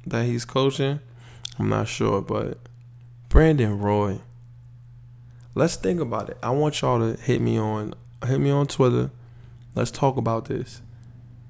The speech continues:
And, and I, I'm, I'll, I'll have plenty of highlights on deck I can, that I can throw right your way. I watch the G D's highlights. You type of players naming,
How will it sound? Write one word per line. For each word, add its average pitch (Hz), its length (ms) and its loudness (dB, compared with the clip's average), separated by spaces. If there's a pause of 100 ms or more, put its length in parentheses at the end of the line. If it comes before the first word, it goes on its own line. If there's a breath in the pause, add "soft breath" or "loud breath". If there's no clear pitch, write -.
(320)
And, 117 260 0
and 110 180 0
I, 120 160 -2
I'm, 120 200 -2
I'll, 117 360 0
I'll 131 160 4
have 131 320 -2
plenty 135 320 0
of 117 100 0
highlights 113 640 0
on 110 220 0
deck 107 240 -2 (100)
I 110 80 0
can, 107 320 -4
that 101 140 -2
I 101 100 -2
can 101 160 -6
throw 107 320 0
right 104 320 0
your 110 100 2
way. 107 200 0 (840 loud breath)
I 101 120 0
watch 110 300 0
the 110 100 -2
G 110 240 0
D's 110 240 -2
highlights. 113 680 0
You 113 140 -2
type 117 240 0
of 110 140 -4
players 113 320 0
naming, 113 540 0